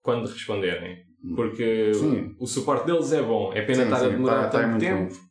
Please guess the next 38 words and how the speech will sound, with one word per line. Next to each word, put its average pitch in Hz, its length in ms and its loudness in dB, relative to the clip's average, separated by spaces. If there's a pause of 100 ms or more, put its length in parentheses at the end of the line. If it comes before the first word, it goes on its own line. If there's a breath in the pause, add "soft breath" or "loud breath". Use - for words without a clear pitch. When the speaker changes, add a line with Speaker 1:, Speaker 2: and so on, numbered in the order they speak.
(440)
Speaker 1:
Mas 120 140 0
eles 120 160 2
têm 120 220 0
um 120 40 0
Speaker 2:
Mas 120 100 2
lá 127 60 2
Speaker 1:
ótimo 113 160 0
Speaker 2:
está, 110 120 4
eu 120 40 2
acho 120 80 -2
que 117 60 -2
eles - 60 0
Speaker 1:
suporte. - 60 -
Speaker 2:
tiveram 117 200 0
um 113 40 2
grande 113 240 0
fluxo 110 280 -10
de - 60 -16
jogadores 107 380 0
e 104 500 -4 (640)
pronto, - 260 -4
fora 123 240 0
Speaker 1:
E - 40 4
se 127 40 2
toda 165 160 4
a 143 40 2
gente 151 260 2
tiver 151 200 2
a 147 60 4
abandonar 151 300 2
essa 151 180 2
quest, 139 300 0
eles 143 140 2
Speaker 2:
Sim. - 120 0
Speaker 1:
estão - 220 2
feitos. - 240 -4
Speaker 2:
Mas 131 100 0
pronto, 120 220 2